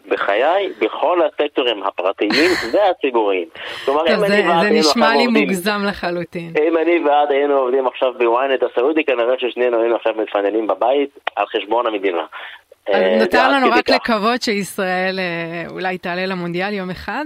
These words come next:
Speaker 2: ואם היא תנצח את ארגנטינה, יש מצב שגם פה תהיה חגיגה כזאת, לא?
Speaker 1: תראי, אנחנו עדיין לא באותם, אה, אומדן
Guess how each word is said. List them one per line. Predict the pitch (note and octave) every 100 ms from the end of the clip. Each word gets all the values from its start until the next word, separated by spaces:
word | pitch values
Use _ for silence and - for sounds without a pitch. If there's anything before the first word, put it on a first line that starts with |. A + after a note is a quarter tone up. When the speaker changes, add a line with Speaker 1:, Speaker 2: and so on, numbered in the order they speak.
| G3+
Speaker 2:
ואם | F#3 F3+ F3+ - B3+ D4+
היא | D4
תנצח | A3+ G3+ B3 A#3
את | A3+
ארגנטינה, | F#3 F#3 F3+ A#3 C4+ D4 D4 D4+ - _
יש | A#3 G#3+ -
מצב | G3+ A3
שגם | - F#3+ G3 G3
פה | A3+ A#3 E3+
תהיה | F3
חגיגה | E3 F#3 E3+ E3+ D#3+
כזאת, | F3+ E3+ E3 F#3
לא? | A3 _ _ - - - -
Speaker 1:
תראי, | G2+ B2
אנחנו | F#2 F2+ - F#2+
עדיין | G#2 A#2
לא | A2+
באותם, | A2+ A2 G#2+ A2 A#2 A2+
אה, | G#2+
אומדן | G#2+ G#2 A2+